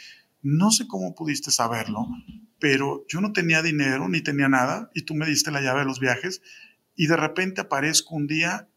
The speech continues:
en París y al otro día en Hanoi y al otro día en Nueva York". Y yo digo, "Esto es algo muy extraño, esto tiene que ver con esa llave". Y entonces me habla la llave, la persona que le di la llave de la construcción y me dice, Oye, después empecé a construir un,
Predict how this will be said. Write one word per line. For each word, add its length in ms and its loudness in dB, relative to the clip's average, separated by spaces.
en 160 -2
París 460 -2
y 100 2
al 100 2
otro 240 -4
día 200 -2
en 160 -4
Hanoi 520 -2
y 100 -2
al 120 2
otro 280 0
día 180 -4
en 60 -2
Nueva 280 -4
York". 420 -4
Y 80 0
yo 240 2
digo, 500 -2
"Esto 300 0
es 80 2
algo 220 2
muy 200 2
extraño, 600 0
esto 180 0
tiene 200 2
que 100 2
ver 220 2
con 160 0
esa 180 0
llave". 340 -4
Y 80 2
entonces 380 0
me 120 2
habla 240 2
la 140 0
llave, 560 -2
la 340 0
persona 340 -4
que 120 -10
le 100 -2
di 80 -4
la 140 -2
llave 240 0
de 80 0
la 160 0
construcción 580 -6
y 40 -2
me 100 -2
dice, 220 2
Oye, 180 4
después 440 0
empecé 380 2
a 80 -6
construir 460 -4
un, 220 -8